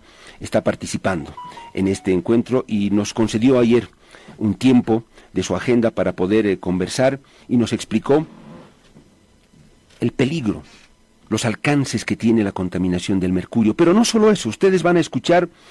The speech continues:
a este profesional, es, eh, tiene una maestría en, en química de la Universidad de Michigan en Estados, eh, Unidos. Ustedes van a escuchar los otros factores de contaminación que existen en nuestra vida diaria, en las ciudades, sobre todo,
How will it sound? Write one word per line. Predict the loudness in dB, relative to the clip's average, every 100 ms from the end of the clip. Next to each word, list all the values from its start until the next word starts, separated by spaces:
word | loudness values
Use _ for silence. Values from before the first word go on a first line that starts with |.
| -20 -20 -20 -6
a | -2
este | 0 0
profesional, | -2 -2 0 2 4 4 2 -2 -18 -20 -2
es, | -2 0 -2
eh, |
tiene | 2 4
una | 4 4
maestría | 2 0 0 2 0 -4 -12 -4
en, | 0 2
en | 0 -2
química | 0 2 2 2 -2
de | -2 -2 2
la | 4 4
Universidad | 2 0 0 0 0 2
de | 4
Michigan | 2 2 0 0 0
en | 0
Estados, | 0 0 0 -2 -4
eh, | -2
Unidos. | 2 2 4 0 -4 -16 _ -20 -20 -20 -10
Ustedes | 0 2 2
van | 2
a |
escuchar | 0 -2 0 0 -2 -6
los | -4 -2
otros | -2 -2 -2
factores | -4 -2 0 0 -2
de | 0
contaminación | 0 0 2 2 2 0 0 0
que | -2
existen | -2 -4 -2 2 4
en | 4
nuestra | 2 0 -2
vida | 0 0
diaria, | 4 4 4 2 -2 -4 _ _ _ _ _ _
en | -6
las | -6
ciudades, | -2 2 2 2 -4
sobre | -4 -4
todo, | 0 0 0